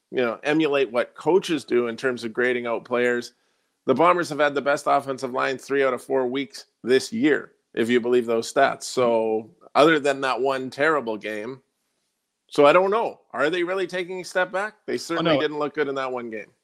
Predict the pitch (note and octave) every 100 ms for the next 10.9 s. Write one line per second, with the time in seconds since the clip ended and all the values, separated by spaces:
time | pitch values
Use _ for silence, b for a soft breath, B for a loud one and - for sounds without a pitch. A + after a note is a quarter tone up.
0 | _ D3+ D3 C#3+ D#3 D#3 C3+ A2+ A#2+ D#3
1 | C#3 C3 - B2 A#2 G#2+ A2 G#2 F2 E2
2 | - - G#2+ - F#2 - F#2+ G2 F2 E2+
3 | E2+ F2+ E2 E2 D#2 D2 C#2+ - G#2 E2
4 | - _ _ - - G2+ G2 F2 D#2+ F2
5 | E2 E2 G2+ G2 G#2+ F#2 G#2 G#2+ A2+ A#2
6 | B2 - G3+ - - - _ _ B2 -
7 | - B2+ A#2+ - B2+ A2+ G#2 G2+ C3 C3
8 | A#2 G2+ E2+ D#2 D2 B1 - b b b
9 | C3+ A2+ G#2+ A2 - _ B2 C3 C3 C#3
10 | A#2+ A2+ - A#2+ G#2+ A2+ - G#2+ G2